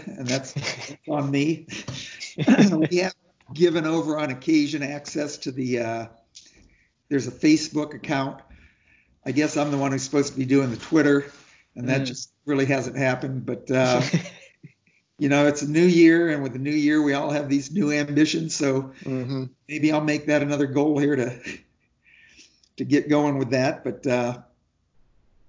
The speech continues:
Speaker 1: always our face, or not our Facebook, but our, just our university website page.
Speaker 2: Mm-hmm.
Speaker 1: That page always puts a, uh, link to all the results from the meets we're at.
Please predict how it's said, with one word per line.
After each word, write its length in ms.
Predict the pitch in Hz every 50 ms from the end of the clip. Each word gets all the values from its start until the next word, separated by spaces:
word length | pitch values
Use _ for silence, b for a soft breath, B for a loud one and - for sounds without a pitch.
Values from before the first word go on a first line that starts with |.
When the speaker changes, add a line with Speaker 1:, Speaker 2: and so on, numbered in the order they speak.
| - - - B B B B B B B B B B _ _ _ _ _ _ _
Speaker 1:
always 380 | - 147 156 165 175 180 170 143
our 100 | 151 143
face, 400 | - - 165 165 175 - - -
or 120 | - 151
not 200 | 147 147 151 151
our 120 | 143 135 131
Facebook, 460 | 131 156 151 151 151 - 151 143 -
but 100 | 160 135
our, 80 | 135 123
just 240 | 120 147 143 -
our 60 | 135 135
university 600 | 139 143 151 139 127 143 143 139 - - 135 123
website 640 | 117 131 139 147 139 - - 151 139 127 127 -
page. 580 | - 143 139 139 147 156 147 - - - b b b b b b b b b
Speaker 2:
Mm-hmm. 260 | 151 147 135 127 135 131 135
Speaker 1:
That 220 | 143 160 - _
page 600 | - 160 151 147 143 139 131 127 - - - _ _ _ _ -
always 400 | 117 127 139 139 143 143 139 135
puts 420 | - - - 151 143 - - -
a, 260 | 139 127 127 127 127 120
uh, 320 | 120 117 117 120 120 117 120 - _ _ _ _ _ _ _ _ _ _ - - - _ _ _ _ _ _ _ _ _ _ _ - -
link 320 | 135 135 151 156 151 -
to 60 | 147
all 120 | 127 135 135
the 100 | 127 123
results 420 | 123 113 147 139 135 135 135 -
from 140 | - 127 123
the 60 | 123
meets 260 | 127 135 135 131 -
we're 180 | - 117 113 117
at. 380 | 123 139 180 - - - _